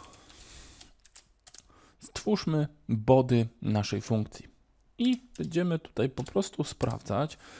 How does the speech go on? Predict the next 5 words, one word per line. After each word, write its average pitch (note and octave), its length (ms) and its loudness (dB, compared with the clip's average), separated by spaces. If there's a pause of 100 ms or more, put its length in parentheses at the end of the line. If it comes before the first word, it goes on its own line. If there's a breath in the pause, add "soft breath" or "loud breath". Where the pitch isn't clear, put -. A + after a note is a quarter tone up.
(180 loud breath)
e, A2+ 400 0 (180)
instrukcją D3 540 0
warunkową A#2 600 0 (100)
if, D3 320 -2 (340 soft breath)
czy A#3+ 260 2